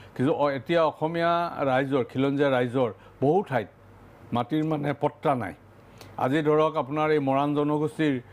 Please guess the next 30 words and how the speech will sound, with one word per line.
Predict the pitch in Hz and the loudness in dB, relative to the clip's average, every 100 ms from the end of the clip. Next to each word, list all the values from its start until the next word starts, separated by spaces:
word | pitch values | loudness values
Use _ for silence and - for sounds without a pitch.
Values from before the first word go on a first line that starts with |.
| - - | -20 -4
বা | 127 131 | 0 2
আমাৰ | 131 147 151 | 2 0 2
সেই | 151 | 0
গাঁওবিলাকতো | 131 131 139 143 147 151 143 107 - - 143 127 | 0 -2 0 0 0 -2 -2 -4 -8 -14 -10 -6
তেতিয়াই | 127 151 160 156 120 | -4 0 0 0 -6
পট্টা | 135 - 147 | -6 -2 -2
দিছিলে, | 147 127 151 | -2 -2 -2
তাৰপিছত | 143 143 139 131 143 | 0 -2 -2 -4 -4
মানে, | 147 147 | -2 -2
আহ, | 143 139 120 107 104 110 113 | 0 -2 -4 -6 -4 -2 -2
বহু | 110 135 | 0 -2
ঠাইতে | 143 139 143 | -2 -2 -2
পট্টা | 139 135 143 | -4 0 -2
পোৱা | 131 139 131 | 0 0 0
নাই। | 135 135 90 - - - - - | 0 -2 -6 -16 -20 -20 -20 -4
গতিকে | 143 160 | -2 0
এতিয়া | 165 180 | 0 0
অন্ততঃ | 175 175 185 - | -4 -2 -4 0
এই | 202 233 | 0 0
পট্টা | 226 247 180 | -2 -2 0
দিয়া | 190 208 | 0 0
ব্যৱস্থাটো | 196 185 180 - 170 120 107 - | 0 0 -2 0 -2 -2 -8 -6
অসম | 127 156 160 | -4 -2 -2
চৰকাৰে | 151 147 160 165 | -2 0 0 0
যদি | 151 147 | 0 0
সদিচ্ছা | 113 139 160 185 | -2 -2 -2 -2
থাকে, | 165 147 | -2 -4
এতিয়াই | 135 175 185 | -6 -4 0
কৰিব | 151 117 | 0 0
পাৰে। | 101 87 | -2 -6